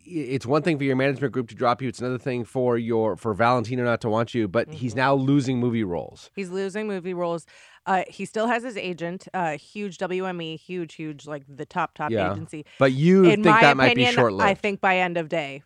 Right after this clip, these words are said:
Speaker 2: we're
Speaker 1: Wow.
Speaker 2: talking that, that he's gonna be on his own.
Speaker 1: So, so we can only speculate what's happened, but so, we know something has happened because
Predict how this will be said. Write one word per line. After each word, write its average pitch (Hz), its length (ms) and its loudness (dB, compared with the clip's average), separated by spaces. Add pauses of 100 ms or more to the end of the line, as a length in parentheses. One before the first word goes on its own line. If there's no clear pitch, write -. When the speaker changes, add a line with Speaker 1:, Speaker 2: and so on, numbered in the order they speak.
(140)
Speaker 2:
we're 107 140 0
Speaker 1:
Wow. 101 100 4
Speaker 2:
talking 160 380 -2
that, 156 160 -10 (240)
that 160 160 -6
he's 156 300 -12
gonna 151 220 -12
be 147 120 -12
on 131 120 -14
his 131 120 -18
own. - 140 -20
Speaker 1:
So, 165 260 2
so 131 360 0
we 170 320 -2
can 196 140 0
only 226 220 4
speculate 147 500 2
what's 123 160 -4
happened, 104 240 -4
but 135 160 -2
so, 160 240 2
we 165 160 4
know 226 140 2
something 143 580 -2
has 120 120 -4
happened 92 440 -6
because 127 380 -2